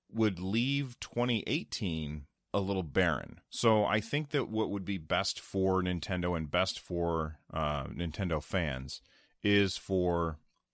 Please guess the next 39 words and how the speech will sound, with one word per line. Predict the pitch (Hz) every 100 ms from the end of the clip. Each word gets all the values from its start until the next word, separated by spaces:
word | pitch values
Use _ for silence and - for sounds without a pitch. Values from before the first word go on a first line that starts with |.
| _
Nintendo | 90 90 104 98 82
to | 85
take | - 117 127 104
the | 101
games | 80 82 76 71 76 - - _ _ _ _ _
like | 82 87 -
maybe | 85 80 78
Smash | - 82 71 -
Brothers | - 71 71 -
or | 82 85
Pikmin | - - - 90 78 76
World | 73 71 69 65
or | 80 80 76
whatever | 76 90 110 101 104 101 82 -
other | 85 80
game | 73 82 80 73 76 -
that | - 82
they're, | 82 78 - 95
that | 76
you're | 65
looking | 78 104 73 69
at, | 69 - - _ _ _ _ _ _ _ _ -
and | 82
take | 101 127
that | - 92
and | - -
push | - 160
it | 165
to | 139
twenty | - 104 85 80
eighteen | 69 - 73 69 - - - - -
and | 92
say, | 85 101 87 87 - - _
"Let's | - 107 151
polish | - - 123 123 139
this | - 113 117
up | 104
some | - 90
more | 90 85 73 69 -